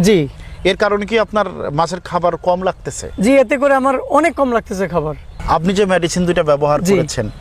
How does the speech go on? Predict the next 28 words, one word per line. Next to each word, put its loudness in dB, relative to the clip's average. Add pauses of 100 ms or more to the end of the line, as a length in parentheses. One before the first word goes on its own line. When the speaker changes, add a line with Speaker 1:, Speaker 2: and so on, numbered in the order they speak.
(360)
Speaker 2:
এক্সট্রা 0
গ্রোথ 2 (600)
Speaker 1:
এবং 4
ওয়াটার 4
ক্লিন। 0
Speaker 2:
ওয়াটার 2
ক্লিন। -14 (100)
Speaker 1:
জি। 2 (160)
Speaker 2:
এই 4
দুইটা 2
মেডিসিন 0
যদি 2
আমাদেরকে 0
একটু -4
দেখাতেন। 0 (240)
Speaker 1:
অবশ্যই 2
দেখাতে 2
পারবো। 4
Speaker 2:
তো 2
একটু -8
দেখতাম। -2
Speaker 1:
দেখি। -2 (1160)
এটা 4
হলো 4
আপনার 0 (320)
এক্সট্রা 2
গ্রোথ -2 (420)
প্লাস। 4